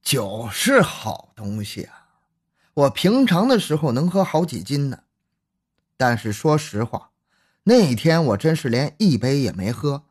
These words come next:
我根本就不想说因为说喝酒了减轻我的罪过了。哼，任由你们处置吧。”夜已经很深了，大清帝国西山神机营的营房里，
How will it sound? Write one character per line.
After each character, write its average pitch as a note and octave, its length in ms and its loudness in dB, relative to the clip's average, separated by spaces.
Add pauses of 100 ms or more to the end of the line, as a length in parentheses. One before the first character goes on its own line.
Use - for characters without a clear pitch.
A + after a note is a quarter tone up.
(220)
我 A2 100 -4
根 A#3+ 280 4
本 G#2+ 200 0
就 F#3 120 0
不 G3+ 180 0
想 A#2 200 -6
说 C#3 180 -4
因 F3+ 160 2
为 F#3 140 2
说 G#3 240 0
喝 C4+ 320 0
酒 - 340 -6
了 - 280 -2 (240)
减 - 240 -6
轻 G3 160 2
我 B2+ 80 0
的 G#2+ 100 -4
罪 F#3+ 240 0
过 A#2 180 -4
了。 - 140 -20 (360)
哼， F#3+ 100 -2 (520)
任 G#3+ 220 6
由 D#3 180 4
你 F3 80 4
们 B2+ 160 0
处 G#2+ 240 -2
置 E3+ 220 2
吧。” - 220 -6 (2000)
夜 A#2 300 2
已 G2+ 140 0
经 A#2 220 -2
很 - 200 -10
深 G2 360 -6
了， - 100 -20 (880)
大 G#3 260 6
清 G#3 260 4
帝 G#3 200 4
国 C#3 260 4
西 G#3 280 0
山 G3 220 4
神 E3 220 0
机 F#3 120 0
营 C#3 120 2
的 D3 100 0
营 B2 220 0
房 B2 300 0
里， D3 180 -4